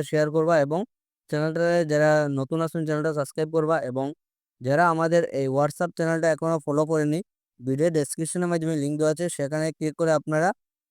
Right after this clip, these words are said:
এই WhatsApp চ্যানেলটা ফলো করে রাখবা। তো এই আজকে যেটা চাকরিটা, এটা, আহ, আমারই একজন চেনা জানা চিন পরিচিত মানুষ, উনি আমার এটা শেয়ার করছুন। তো আমিও ভাবলাম আপনাদের সাথে শেয়ার করি, কারণ যেগুলা চাকরি খবর আছে সম্পূর্ণ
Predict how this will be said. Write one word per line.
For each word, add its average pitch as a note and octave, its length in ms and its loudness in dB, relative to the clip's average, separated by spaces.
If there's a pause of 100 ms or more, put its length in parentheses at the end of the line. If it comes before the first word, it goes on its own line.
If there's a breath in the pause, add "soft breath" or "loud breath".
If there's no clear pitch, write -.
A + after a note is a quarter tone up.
এই C3+ 260 0
WhatsApp C#3 360 -2
চ্যানেলটা E3 340 -2
ফলো D3+ 200 0
করে D#3+ 180 2
রাখবা। C#3+ 280 2 (420)
তো D3 60 0 (120)
এই F3+ 180 0 (100)
আজকে E3 300 -2
যেটা F#3 220 2
চাকরিটা, E3 480 2 (240)
এটা, D#3+ 240 2 (460)
আহ, C3 280 -2 (920)
আমারই E3 340 2
একজন D#3+ 260 0 (100)
চেনা D#3 220 -4
জানা D#3+ 220 0 (180)
চিন D#3 200 -4
পরিচিত D#3+ 300 -2
মানুষ, D#3 300 -2 (180)
উনি C#3 200 -4
আমার D3+ 240 -2
এটা D3+ 160 -2
শেয়ার D3+ 300 0
করছুন। D#3+ 280 -4 (440 soft breath)
তো C3+ 40 -6 (140)
আমিও D#3 220 2
ভাবলাম E3 280 2
আপনাদের D#3+ 340 -2
সাথে D#3 220 -2
শেয়ার D3+ 260 0
করি, D3+ 180 -2 (340)
কারণ D#3+ 240 2 (140)
যেগুলা D#3+ 360 2
চাকরি F3 360 -2
খবর D#3+ 300 2
আছে D3+ 260 0 (480)
সম্পূর্ণ D#3 440 -2